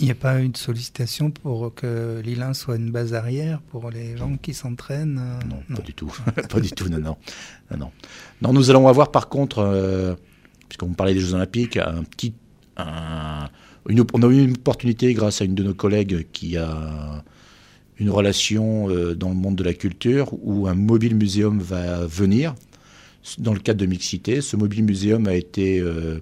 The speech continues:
Speaker 2: par, enfin, nous avons une coopération et une, euh, comment dirais-je, euh, nous avons aidé à l'organisation par, euh, le fait que certains nombre d'étudiants ont participé à,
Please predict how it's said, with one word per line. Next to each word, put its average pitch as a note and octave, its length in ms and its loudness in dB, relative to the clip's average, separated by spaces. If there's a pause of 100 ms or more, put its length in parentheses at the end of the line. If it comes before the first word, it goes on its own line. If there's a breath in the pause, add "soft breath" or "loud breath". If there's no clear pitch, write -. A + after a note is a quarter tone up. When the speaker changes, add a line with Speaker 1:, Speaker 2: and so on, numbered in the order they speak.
(100)
Speaker 2:
par, F2 220 0
enfin, E2 240 -6 (680 loud breath)
nous E2 100 -6
avons F2+ 180 -2
une F#2 100 -2
coopération G2 800 -2
et D#2 340 -6 (1040 soft breath)
une, D#2+ 220 -6
euh, D2 460 -8
comment D#2 140 -8
dirais-je, D2+ 320 -6
euh, B1+ 180 -12 (1200 soft breath)
nous D#2+ 120 -4
avons F#2+ 180 0
aidé G2+ 200 4
à - 20 2
l'organisation F#2+ 920 0
par, E2+ 320 -2
euh, D#2+ 40 -4
le E2+ 120 -2
fait - 240 -4
que F#2 100 -4
certains F2 280 -4
nombre F2 160 -2
d'étudiants F2+ 600 -4
ont F#2 100 -6
participé A2+ 800 -4
à, D2 500 -6